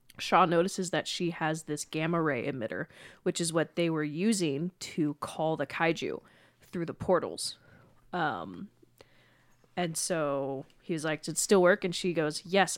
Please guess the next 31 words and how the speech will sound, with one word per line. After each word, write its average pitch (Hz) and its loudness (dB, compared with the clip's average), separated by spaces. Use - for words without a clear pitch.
I've 165 -2
been 170 0
sending 170 -2
signals - -2
ever 185 2
since 185 -4
I 156 -2
got 165 0
here." 135 -4
And 139 -6
so 160 -8
in 151 -8
the 147 -4
last 156 0
episode, 180 -2
we 160 -4
saw 156 0
one 151 -2
of 160 -6
the 147 -4
Monarch 160 -2
scientists 196 0
had 165 -4
noticed 160 -2
one 156 -4
of 151 -6
the 156 -6
portals 175 -2
had 147 -4
a 139 -6
consistent, - -4